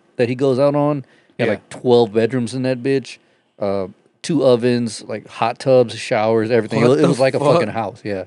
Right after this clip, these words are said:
Speaker 2: So it's basically like a cruise.
Speaker 1: Essentially, yeah, but it was his. Like, ju-,
Speaker 2: God
Speaker 1: just for him and,
Speaker 2: damn.
Speaker 1: like, his select family members.
Speaker 2: Right.
Speaker 1: It was fucking crazy. Dude, look that up, dude. Uh, covid, uh, covid vaccine yacht. Co-, covid vaccine creator yacht.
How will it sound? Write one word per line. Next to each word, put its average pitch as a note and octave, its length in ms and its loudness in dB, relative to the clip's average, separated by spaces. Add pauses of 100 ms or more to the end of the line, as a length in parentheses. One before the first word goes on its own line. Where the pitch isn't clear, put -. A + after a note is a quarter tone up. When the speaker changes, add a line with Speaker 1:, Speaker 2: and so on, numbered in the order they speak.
Speaker 2:
So F#3+ 160 2
it's F3+ 120 -2
basically F3+ 500 0
like D#3 180 0
a - 60 -20
cruise. C3 640 -4 (320)
Speaker 1:
Essentially, A#2+ 520 2
yeah, G2 200 0
but G2+ 140 -2
it G#2+ 40 0
was G2+ 160 -4
his. G#2 440 -4 (440)
Like, G#2+ 160 -4
ju-, A#2 100 4
Speaker 2:
God G#2 80 -4
Speaker 1:
just B2 180 2
for C#3 80 -4
him B2 140 0
and, A#2+ 80 -2
Speaker 2:
damn. G#2+ 80 0
Speaker 1:
like, G#2 200 -2
his A2 300 -12
select - 380 -4
family G#2+ 300 -4
members. G2 360 -12 (260)
Speaker 2:
Right. G#2+ 360 -8
Speaker 1:
It C3 80 -2
was G#2+ 140 -4
fucking G2+ 260 -6
crazy. G2 460 -10 (100)
Dude, D#3 160 -6
look G3+ 160 -8
that A#2 180 -4
up, G2 180 -10
dude. G2 220 -12 (300)
Uh, A#2 300 2
covid, C#3+ 560 0 (260)
uh, A2 360 0 (600)
covid C#3+ 380 2
vaccine A#2 840 -2
yacht. G2 380 -2 (300)
Co-, E3 160 -2
covid E3 260 2
vaccine C3 420 0
creator A#2 280 -2
yacht. G2+ 320 -2